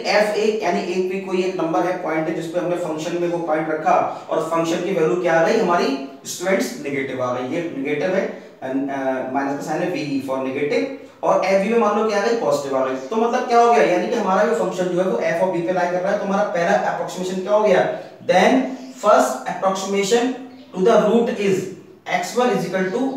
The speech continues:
one upon two a plus b। ठीक है, मतलब क्या करेंगे कि जो भी हमारे ए और बी जो रूट्स आए हैं जिन पे हमारा एक, एक पे फंक्शन हमारा जो है नेगेटिव आ रहा है, दूसरे पॉजिटिव आ रहा है,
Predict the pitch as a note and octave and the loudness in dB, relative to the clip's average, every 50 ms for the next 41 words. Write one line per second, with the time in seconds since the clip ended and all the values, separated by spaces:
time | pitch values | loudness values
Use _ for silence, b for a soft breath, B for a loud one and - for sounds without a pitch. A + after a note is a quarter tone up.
0 | - - E3+ F#3 G3 F#3+ F#3+ F#3 F3+ F3 F3+ F3+ - A#3 B3+ - - D#3+ D#3 D3 | -4 -2 0 0 2 2 2 2 0 0 0 -2 -2 -2 -4 -4 -4 -4 -6 -4
1 | C#3 C3 C3 C3 B2+ B2+ C3 B2+ A#2+ - - - - - B B B B B B | -4 -4 -6 -6 -6 -8 -8 -10 -10 -12 -14 -20 -20 -20 B B B B B B
2 | B F3+ F3 - C4 A#3 - - - - - - F3+ G3 F#3+ F#3+ F#3+ F#3 F#3+ F#3+ | B -6 0 0 0 0 0 -4 -8 -12 -10 -6 -4 -2 0 2 2 4 4 4
3 | G3 G3 A3 A#3+ B3+ - - - F3+ F#3 G#3 A3 G#3 G3+ G3 G3 - - - F3+ | 2 2 0 -2 -2 -4 -4 -2 0 0 0 0 2 2 2 2 2 0 -2 0
4 | F#3 F#3+ G3 F#3+ F#3 F#3 F#3 F3+ F#3+ F3+ D#3+ - F#3+ F#3+ - - E3 E3 F#3 F#3 | 0 2 2 2 0 -2 -2 0 0 0 2 2 0 0 0 0 -2 -2 -2 -2
5 | E3+ D#3+ D#3 - - F#3 F#3 F3 E3 - - - - - - - D#3+ D#3+ E3 F3 | -2 -2 -4 -4 -4 -4 -2 0 2 2 2 2 0 -2 -4 -6 -8 -8 -8 -6
6 | F3+ - D#3+ D#3+ D#3 E3+ D#3+ - - - D3+ D#3 D#3 E3 E3 E3+ D#3+ D#3+ B B | -6 -6 -6 -6 -4 -4 -4 -4 -4 -4 -2 0 2 2 4 2 2 0 B B
7 | B B B D3+ D#3+ E3+ F3 F3 - C#3 C3+ - D3+ D3+ - F3+ E3+ - - - | B B B -2 0 0 0 0 -2 -2 -4 -4 -2 -2 0 2 2 4 4 4
8 | - - D#3 D#3 D#3+ D#3+ D#3+ - C#3 C#3 C#3 - F3+ F3 F3+ F3+ F3+ F3+ E3+ E3 | 4 4 2 -2 -2 -4 -4 -2 -2 -2 -2 -2 0 2 4 4 4 4 4 2